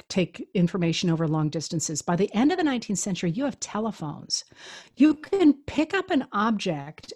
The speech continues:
in one place and talk to somebody in another. That is absolutely unthinkable, uh, to the generation before it. So is it that big a leap to think that you could pick up a telephone and talk to your dead grandmother?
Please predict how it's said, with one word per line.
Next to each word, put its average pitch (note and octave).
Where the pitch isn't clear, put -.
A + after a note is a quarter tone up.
in F3
one A3
place D#3
and G#3+
talk C4
to C#4+
somebody F#3+
in F#3
another. D#3+
That C4
is D4
absolutely C4
unthinkable, G#3+
uh, G3
to F#3+
the F#3+
generation F#3
before D#3+
it. -
So C#4
is C#4+
it -
that D4
big E4+
a D4
leap B3+
to C4
think A#3+
that -
you A3+
could G3+
pick A3
up A#3+
a G3+
telephone A#3
and A3+
talk G#3+
to G3+
your F#3+
dead F#3+
grandmother? A#3+